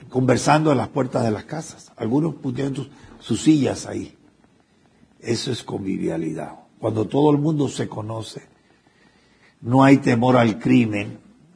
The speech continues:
porque todo se conoce. El crimen se da generalmente en el anonimato, pero si todo se conoce no hay crimen y seguridad. Todos cuidan por todos. Eh, áreas bien iluminadas,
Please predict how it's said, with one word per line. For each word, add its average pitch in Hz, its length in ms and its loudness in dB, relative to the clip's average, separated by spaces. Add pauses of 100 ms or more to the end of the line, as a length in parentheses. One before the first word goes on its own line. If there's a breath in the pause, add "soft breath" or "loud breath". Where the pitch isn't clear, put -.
(720)
porque 98 240 -4
todo 123 280 4
se 101 180 -4
conoce. 95 580 -10 (120)
El 95 140 -10
crimen 120 320 -2
se 113 140 -4
da 117 480 0 (140)
generalmente 113 560 -4
en 107 100 -4
el 104 280 -2
anonimato, 104 1120 -6 (1040 soft breath)
pero 110 140 -4
si 98 140 -6
todo 123 200 2
se 110 120 -4
conoce 117 360 -4
no 110 80 -4
hay 98 80 -4
crimen 104 400 -6
y - 20 -8
seguridad. 92 600 -4 (420)
Todos 117 240 0
cuidan 110 300 -2
por - 180 -12
todos. - 540 -10 (960 soft breath)
Eh, 123 360 2
áreas 131 760 8
bien 127 260 6
iluminadas, 113 1000 0